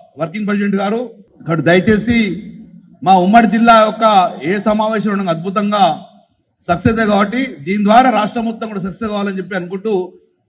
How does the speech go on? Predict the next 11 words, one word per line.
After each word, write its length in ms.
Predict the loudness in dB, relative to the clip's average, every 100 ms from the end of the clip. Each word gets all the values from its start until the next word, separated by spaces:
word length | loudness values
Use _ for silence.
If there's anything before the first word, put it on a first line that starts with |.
| -2
పత్రికా 320 | 0 4 4
సోదరులు 340 | 4 2 0 2
సహకారం 440 | 4 4 0 0
చేయాలి. 320 | 0 0 -2 -4 -12 _ _ _ _ -2
తెలంగాణలో 640 | 2 4 6 6 6 4
ఉన్న 240 | 2 2 2
బీసీ 340 | 2 0 2
బిడ్డలందరూ 460 | 2 0 0 0 0
కూడా 220 | -2 -4
ఆహ్వానం 360 | -4 -2 -2 -2
పలుకుతున్నాం 640 | -2 -2 -4 -4 -4 -8